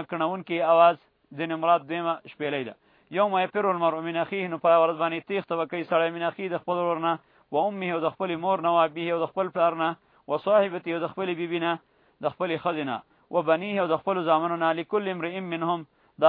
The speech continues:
هر یو انسان دپاره به د دغې نه یوم دین په دا ورځ باندې شأن، یو فکر به یغني،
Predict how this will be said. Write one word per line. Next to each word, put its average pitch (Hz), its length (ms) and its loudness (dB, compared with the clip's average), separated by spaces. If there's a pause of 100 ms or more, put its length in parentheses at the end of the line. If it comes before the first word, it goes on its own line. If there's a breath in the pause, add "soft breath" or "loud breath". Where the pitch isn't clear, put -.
هر 202 140 4
یو 196 160 -2
انسان 175 440 0
دپاره 165 300 4
به 165 120 4 (220)
د 165 60 -2 (100)
دغې 170 220 2
نه 160 140 2
یوم 190 300 -2
دین 175 180 -6
په 160 80 -4
دا 165 120 4
ورځ 170 160 2
باندې 170 240 -2
شأن، 190 400 0
یو 165 120 -4
فکر 180 300 -6
به 170 120 -4
یغني، 170 400 -6